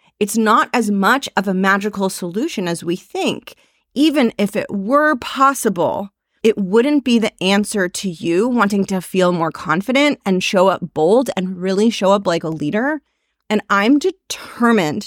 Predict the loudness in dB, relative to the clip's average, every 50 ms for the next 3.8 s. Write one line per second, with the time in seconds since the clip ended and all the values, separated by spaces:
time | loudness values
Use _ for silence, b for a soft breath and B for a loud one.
0 | -6 -6 -4 -2 -2 -2 -2 -2 -4 -4 -4 -2 0 0 0 0 -2 -2 -4 -4
1 | -8 -12 _ _ b b b b b b _ -2 2 2 2 2 0 -4 _ _
2 | -2 -2 0 0 -2 0 2 2 4 4 2 2 0 0 -2 -2 -2 -4 -8 -4
3 | -2 0 0 2 4 4 4 2 0 2 2 2 4 4 2 -2